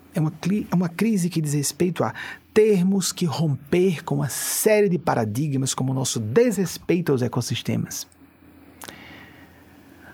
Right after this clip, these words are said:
Começamos a fazer o movimento que Alvin Toffler ante-, anteviu no século passado: que nós seríamos trabalhadores em casa, o quanto possível, pra economia, inclusive.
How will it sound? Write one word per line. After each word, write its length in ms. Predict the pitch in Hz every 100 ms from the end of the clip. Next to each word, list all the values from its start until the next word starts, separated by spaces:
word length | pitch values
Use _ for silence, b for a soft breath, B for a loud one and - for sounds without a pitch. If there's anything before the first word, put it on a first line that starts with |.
| B B -
Começamos 560 | 220 202 - 208 220
a 60 | 185
fazer 220 | 180 156
o 40 | 180
movimento 360 | 165 143 170
que 100 | -
Alvin 200 | 175 180
Toffler 760 | 156 - 196 175 - 127 127 - _ _ _
ante-, 480 | - 214 - - - -
anteviu 580 | 190 180 120 123 214
no 100 | 180
século 400 | 147 - 143 -
passado: 480 | 123 117 - - 143 - - - - - B B B B B B
que 120 | -
nós 260 | 175 180 175
seríamos 400 | - 156 170 -
trabalhadores 720 | 151 147 143 127 147 143 120
em 120 | 123
casa, 400 | 107 143 139 123
o 40 | 123
quanto 240 | 208 202
possível, 460 | 165 - - 156 127
pra 120 | 170
economia, 420 | 170 233 196 190
inclusive. 640 | 226 147 123 113 98 101